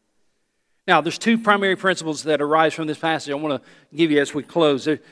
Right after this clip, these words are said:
I, I've got about five minutes here. I want you to write down some things real quickly.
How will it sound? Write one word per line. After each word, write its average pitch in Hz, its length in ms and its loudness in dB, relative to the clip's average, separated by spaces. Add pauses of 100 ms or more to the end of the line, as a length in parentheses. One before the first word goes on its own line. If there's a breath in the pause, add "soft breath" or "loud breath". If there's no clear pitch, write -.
(140 soft breath)
I, 151 240 -4
I've 156 80 -2
got 160 120 2
about 151 200 -2
five 165 300 0
minutes 151 260 -6
here. 147 120 -2
I 147 40 -2
want 160 160 -4
you 160 60 -4
to 156 60 0
write 160 240 0
down 160 160 -2
some 143 160 -12
things 131 260 -8
real 165 120 2
quickly. 143 440 -4